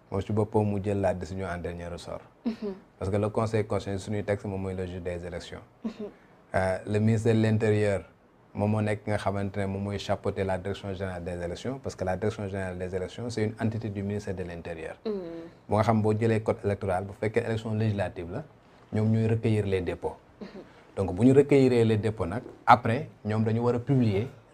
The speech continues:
Speaker 1: la liste des, na laa koy wax sax, des candidatures yu nga xamante ne jot nañ ko.
Speaker 2: Mhm.
Speaker 1: Xam nga, euh, en rapport avec, euh, le code électoral.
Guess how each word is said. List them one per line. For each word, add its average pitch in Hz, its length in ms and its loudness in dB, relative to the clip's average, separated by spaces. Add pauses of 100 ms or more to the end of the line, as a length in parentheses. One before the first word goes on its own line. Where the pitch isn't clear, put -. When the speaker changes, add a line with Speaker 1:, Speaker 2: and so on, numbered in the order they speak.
Speaker 1:
la 107 200 6
liste 120 340 0 (380)
des, 120 400 4 (160)
na 113 400 0
laa 127 140 6
koy 120 140 4
wax 104 220 4
sax, 113 220 -4 (240)
des 117 220 2
candidatures 117 760 6
yu 107 80 -6
nga 110 120 0
xamante 104 420 -4
ne 95 180 -4
jot 120 140 2
nañ 104 220 4
ko. 127 200 2
Speaker 2:
Mhm. 233 80 -6 (400)
Speaker 1:
Xam 117 220 8
nga, 160 180 2 (360)
euh, 110 300 2 (240)
en 113 140 6
rapport 120 420 8
avec, 113 300 0
euh, 117 160 2
le 107 140 2
code 101 260 -2
électoral. 101 440 -2